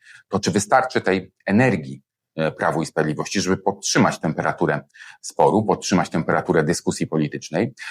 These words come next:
Czy to się wszystko za szybko nie wypali? Bo do prawdziwej kampanii zostało jeszcze sporo miesięcy i, e, za wczesne wystawienie kandydata, według wielu, może go spalić, a przede wszystkim może spalić samą kampanię.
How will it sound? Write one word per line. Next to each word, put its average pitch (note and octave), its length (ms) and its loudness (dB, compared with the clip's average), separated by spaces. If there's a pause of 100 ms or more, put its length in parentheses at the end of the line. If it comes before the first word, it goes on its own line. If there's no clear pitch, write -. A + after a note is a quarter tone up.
(100)
Czy - 100 -4
to - 100 2
się D3+ 120 2
wszystko - 300 -2
za G2+ 80 0
szybko - 500 -2 (320)
nie F2+ 140 4
wypali? A2+ 420 2
Bo C#2+ 280 -4
do F#2 160 -4
prawdziwej G2 460 0
kampanii E2+ 560 0
zostało D#2 480 0
jeszcze E2 280 0 (120)
sporo C#3 360 2
miesięcy E2+ 580 -6 (300)
i, F#2 240 0 (100)
e, D#2+ 260 0 (100)
za - 180 0
wczesne D#3+ 400 0
wystawienie D#2+ 460 -2
kandydata, D#2 600 0 (140)
według F2+ 360 2
wielu, D2+ 340 0 (120)
może A#2+ 260 6
go F#2 100 4
spalić, E2 560 0
a - 80 2
przede - 220 0
wszystkim - 340 -8
może F2+ 220 2
spalić F2 420 0
samą D2+ 280 0
kampanię. A2 480 0